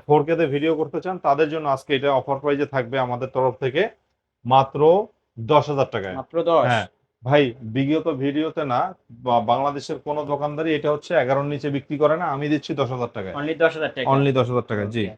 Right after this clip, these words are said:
Speaker 2: তারপর?
Speaker 1: হ্যাঁ, এরপরে আমরা যাবো Realme eight। এবার আসি
Speaker 2: Realme
Speaker 1: Realme
Speaker 2: eight।
Speaker 1: eight, হ্যাঁ। যারা কিনা Realme eight ফোনটা খুঁজতেছেন, আহ, আহ, ফাইভ জি ডিভাইসের মধ্যে খুবই হেভি একটা ডিভাইস, ছয় হাজার এমএএইচ ব্যাটারি।
Speaker 2: ওকে।
Speaker 1: এটা হচ্ছে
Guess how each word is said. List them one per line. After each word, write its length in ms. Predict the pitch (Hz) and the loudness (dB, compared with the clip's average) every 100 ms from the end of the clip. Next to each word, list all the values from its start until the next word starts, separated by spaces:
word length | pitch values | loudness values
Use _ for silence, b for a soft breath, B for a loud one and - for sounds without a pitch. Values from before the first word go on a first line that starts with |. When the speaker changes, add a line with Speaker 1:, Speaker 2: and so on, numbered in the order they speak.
| - | -8
Speaker 2:
তারপর? 560 | 123 123 - 135 123 107 - _ _ _ _ _ | -6 -6 -8 -2 -2 -2 -8 _ _ _ _ _
Speaker 1:
হ্যাঁ, 220 | 123 110 | 4 6
এরপরে 460 | 120 139 139 156 156 | 6 6 6 4 4
আমরা 220 | 156 160 | 4 2
যাবো 220 | 160 165 | 4 4
Realme 400 | 143 131 151 156 | 2 2 0 0
eight। 540 | 151 123 107 - - 131 | 0 0 -2 -10 -12 0
এবার 180 | 139 139 | 4 4
আসি 120 | 175 | 2
Speaker 2:
Realme 200 | 127 131 | -2 -2
Speaker 1:
Realme 160 | 151 | -2
Speaker 2:
eight। 140 | 127 139 | -2 -2
Speaker 1:
eight, 160 | 123 113 | -2 -4
হ্যাঁ। 240 | 123 107 | -8 -6
যারা 280 | 104 127 139 | -2 0 0
কিনা 380 | 139 143 156 - _ _ 117 | -4 -6 -6 -8 _ _ 0
Realme 260 | 135 143 | 2 2
eight 180 | 143 143 - | 0 -2 -2
ফোনটা 240 | 143 143 | -2 -2
খুঁজতেছেন, 580 | 139 135 151 135 139 196 _ _ _ | -4 -4 -6 -4 -4 -6 _ _ _
আহ, 440 | 117 120 120 120 123 | 0 4 4 2 0
আহ, 160 | 117 - | -2 2
ফাইভ 260 | 131 139 | 2 2
জি 140 | 123 139 | 0 0
ডিভাইসের 420 | 143 147 135 143 | 4 4 2 -2
মধ্যে 440 | 135 120 123 165 185 _ _ | -6 -6 -4 -4 -6 _ _
খুবই 260 | 147 147 165 | -2 2 4
হেভি 240 | 139 143 | 4 4
একটা 220 | 151 151 147 | 2 2 -2
ডিভাইস, 440 | 127 135 175 - | 0 0 -2 -4
ছয় 140 | 123 | 0
হাজার 220 | 123 131 135 | 2 2 0
এমএএইচ 220 | 135 123 | -2 -4
ব্যাটারি। 400 | 131 123 131 185 _ _ | -2 -2 -2 -4 _ _
Speaker 2:
ওকে। 200 | 113 - | -20 -12
Speaker 1:
এটা 160 | 123 131 | -2 0
হচ্ছে 400 | 131 - 147 | 0 0 0